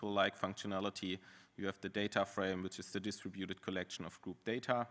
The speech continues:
And you have columns, um, expressions, which you can work on your data frame. A row is a row in the data frame, and group data is data you get from aggregation, aggregation methods like group by. And you have, as, as I said earlier,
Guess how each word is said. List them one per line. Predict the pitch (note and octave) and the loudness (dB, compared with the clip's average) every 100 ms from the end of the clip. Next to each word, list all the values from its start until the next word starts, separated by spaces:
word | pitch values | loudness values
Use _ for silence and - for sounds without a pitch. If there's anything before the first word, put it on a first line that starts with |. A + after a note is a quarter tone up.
| - - - - - | -8 -20 -20 -10 -4
And | F#2+ | -2
you | G2+ | 2
have | G2 - | 0 0
columns, | - F#2+ G#2+ G#2 G#2 - | 4 6 6 4 2 -4
um, | D#2+ F2+ F#2 D#2 | -2 0 0 -2
expressions, | - - G2 F#2 F#2+ F#2+ - | -6 -2 0 0 -2 -6 -6
which | F2+ F2+ | -6 -6
you | - | -4
can | F#2+ F2+ | -4 0
work | G2+ C3+ - | 2 2 0
on | B2 | 0
your | A#2 A2+ | 2 2
data | A2 A2 A2+ | 2 2 0
frame. | - A2 G#2+ G#2+ - - - - - | 2 0 2 -2 -6 -20 -20 -6 2
A | |
row | F#2+ A2 A#2 A#2 | 6 8 8 6
is | E2+ | -2
a | F2 | 0
row | A#2+ | 0
in | C3 | 2
the | A#2 | 0
data | A2 A2 A2 | 2 4 2
frame, | - A2 G#2+ G#2+ - - - - | 2 0 2 0 -4 -20 -16 -8
and | F#2+ | -4
group | A2+ A#2 A2+ | 2 2 2
data | G#2 G#2+ G#2 G2+ G2 - | 0 2 6 8 6 4
is | D#2 - | -6 0
data | G2 G2+ | 0 2
you | G2 F#2+ | 0 2
get | F#2+ - | 0 0
from | G2 - | -2 -2
aggregation, | F2+ F2 F2 - F#2+ F2+ - | -4 -2 -2 -2 -4 -6 -6
aggregation | - F#2 F#2 F#2+ - F#2+ | -6 -4 -2 -2 -2 -2
methods | F#2+ - F#2 F2 - | -2 -2 -4 -4 -4
like | F#2+ F2 E2+ | 2 2 0
group | - F2 - | -8 -8 -4
by. | D#2 D#2 - - - - - - | -4 -4 -10 -20 -20 -20 -18 -2
And | F#2 F#2+ | 0 0
you | F#2+ | 2
have, | F#2 - | 0 2
as, | F2 - - | 0 0 -6
as | G2+ - - | -6 -4 -10
I | E2 | -6
said | F#2+ - | -6 -4
earlier, | F2 F#2+ F#2+ F#2+ | -2 0 0 0